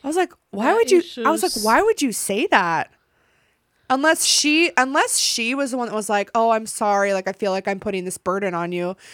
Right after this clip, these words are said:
Speaker 1: And then it would be, at that point, it would be, like,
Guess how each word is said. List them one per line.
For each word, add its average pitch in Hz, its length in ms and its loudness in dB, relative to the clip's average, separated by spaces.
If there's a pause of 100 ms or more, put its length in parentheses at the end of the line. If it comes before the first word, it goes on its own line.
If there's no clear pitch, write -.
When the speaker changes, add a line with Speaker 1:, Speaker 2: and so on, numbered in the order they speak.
(320)
Speaker 1:
And 208 140 -2
then 196 140 -4 (140)
it 214 100 2
would 190 160 -2
be, 196 280 -4 (140)
at - 160 4
that 311 220 2
point, 202 240 -2
it - 20 -4
would 190 160 -2
be, 196 180 -4
like, 170 400 -4